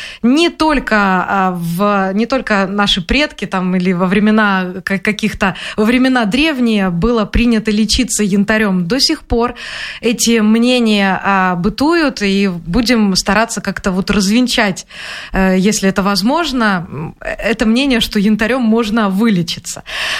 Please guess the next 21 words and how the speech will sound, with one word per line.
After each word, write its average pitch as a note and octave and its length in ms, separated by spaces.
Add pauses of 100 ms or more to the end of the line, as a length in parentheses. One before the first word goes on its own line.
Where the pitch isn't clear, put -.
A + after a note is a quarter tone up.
Ну, C#4+ 320
во-первых, C4 360
давайте B3+ 220
начнём A#3+ 240
с - 60
того, A#3 180
что A3 200
в F#3+ 40
Музее A3+ 280
янтаря G#3 340
прошла G3+ 480
«Ночь G#3+ 240
искусств» A3 400
и G#3 300
показали G#3 540
новый G3 280
экспонат. F3 480
В F3 60
это G3+ 140
время A#3 280
«Портсигар» — G3+ 600